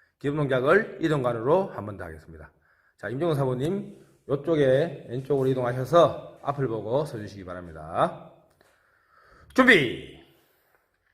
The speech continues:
자,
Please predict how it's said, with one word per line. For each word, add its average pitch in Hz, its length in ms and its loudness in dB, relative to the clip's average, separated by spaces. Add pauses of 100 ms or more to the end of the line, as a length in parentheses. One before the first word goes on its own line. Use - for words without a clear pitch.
(3500)
자, - 600 -4